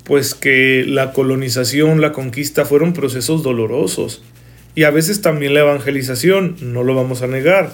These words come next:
porque sí existía una cierta tendencia a forzar, aunque muchos grandes evangelizadores en estas regiones de lo que hoy es nuestro país,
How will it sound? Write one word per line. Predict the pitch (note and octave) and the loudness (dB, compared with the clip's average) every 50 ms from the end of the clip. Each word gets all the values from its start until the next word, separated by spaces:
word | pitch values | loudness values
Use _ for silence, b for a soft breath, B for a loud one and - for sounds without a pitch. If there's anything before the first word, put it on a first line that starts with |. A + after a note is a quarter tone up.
| B B B B B B B B B B - - | B B B B B B B B B B -2 0
porque | D#3 D3+ C#3+ - - C#3 C#3 C#3 C#3 C3+ B2 B2 | 0 0 0 0 2 2 4 4 4 2 0 -2
sí | - - D3+ D3 | -2 0 0 0
existía | C#3+ C#3+ - D#3 D3+ - - D#3 D3 D3 | 0 0 -2 -4 -4 0 2 2 2 2
una | D3 D3 C#3 | 2 0 -2
cierta | B2+ - - C#3+ C#3+ C#3 C#3 - D3+ D3+ | -4 -2 0 0 0 2 0 -2 -2 -2
tendencia | - C#3+ C#3 C3+ B2 C3 C3 C3 A#2+ - C#3+ C#3 | -2 -4 -4 -2 -4 -4 -4 -4 -2 0 0 0
a | - - C#3+ B2+ A2+ | 0 -4 -6 -6 -6
forzar, | - - B2 A#2+ A2 A2+ - - D#3 F3 F3+ - - - - B B B B B B B B B B B | -4 -2 -2 -2 -2 -2 0 2 2 2 0 -2 -6 -12 -20 B B B B B B B B B B B
aunque | - D3+ E3+ F3+ F#3 F#3 F3 F3+ F3 F3 | 0 2 2 2 2 0 -2 2 2 4
muchos | F3 E3+ D#3+ E3+ F#3 F#3 G3 F#3 | 4 4 4 2 2 0 0 2
grandes | F3 E3 E3 E3+ F3+ E3+ - | 4 4 4 2 2 2 4
evangelizadores | E3 D#3+ D3+ D3+ D3+ D#3 D#3 D#3 D#3+ D#3 E3 E3+ D#3+ D3+ C#3+ C#3 C#3+ D3 C#3+ - b b b b b b b - - | 4 4 2 2 -2 -2 0 0 0 2 4 4 4 4 4 2 2 0 -2 -4 b b b b b b b -8 -4
en | B2+ C3 B2+ C3 | -4 -2 -2 -2
estas | C3 B2 - - D3 C3+ | -4 -4 -2 0 0 0
regiones | C#3 C3 C3+ B2 B2 D#3 E3 F#3 F#3 F3 D#3+ C#3+ B2+ A#2+ | 2 0 -2 -2 0 2 2 2 4 2 0 0 -2 -2
de | B2 A#2+ | -2 -2
lo | A#2 A#2+ A#2 | -2 -4 -4
que | A#2 B2 | -2 -2
hoy | B2 B2+ C3+ | 0 2 2
es | C#3+ C#3+ | 2 2
nuestro | C#3 C#3 C3+ - D3 D3 D3 | 0 -2 -4 -2 -2 0 2
país, | - E3+ E3 D3+ D3 D#3 D3+ - - | 2 2 2 2 2 0 -2 -4 -10